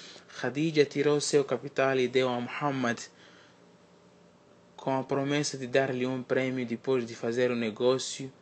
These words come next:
trazendo os lucros. Muhammad parte juntamente com Maisara com destino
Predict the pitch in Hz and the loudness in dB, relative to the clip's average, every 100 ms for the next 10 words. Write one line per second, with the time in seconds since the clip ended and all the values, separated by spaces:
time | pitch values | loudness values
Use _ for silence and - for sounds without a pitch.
0 | - - - - 110 110 123 123 127 117 | -20 -20 -10 -4 -4 -2 -2 -2 -4 -4
1 | 120 131 123 117 110 - - - - - | 2 2 2 -2 -6 -10 -16 -20 -20 -14
2 | - - 143 139 135 131 - 135 127 127 | -8 -6 -4 -2 -2 -4 -2 2 2 0
3 | 123 123 117 123 131 127 - - 123 127 | -4 -4 -4 -2 -2 -6 -8 -6 -4 0
4 | 131 123 123 120 - 120 117 - 131 127 | -2 0 -2 -2 -2 -6 -8 -6 -4 -4